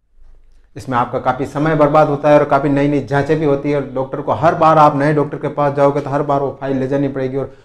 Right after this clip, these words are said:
पूरी हिस्ट्री उसको बतानी पड़ेगी। अगर ये हेल्थ कार्ड आपके पास बन जाएगा ना,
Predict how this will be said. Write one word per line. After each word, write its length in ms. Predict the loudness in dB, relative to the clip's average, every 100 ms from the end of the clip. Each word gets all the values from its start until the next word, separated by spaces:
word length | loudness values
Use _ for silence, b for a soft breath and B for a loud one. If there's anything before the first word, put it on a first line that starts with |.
| b b
पूरी 220 | 2 4
हिस्ट्री 360 | 4 0 0 0
उसको 200 | 0 0
बतानी 300 | -2 -2 -4
पड़ेगी। 360 | -6 -10 -18 _ _ _ _ _ _ _ _ _ _ _ _ _
अगर 180 | 0 4
ये 80 | 6
हेल्थ 360 | 6 4 4 2
कार्ड 340 | 0 2 4 2
आपके 400 | 0 -2 -2 -8
पास 280 | -6 -6 -6
बन 140 | -8 -8
जाएगा 260 | -8 -10
ना, 200 | -14 -16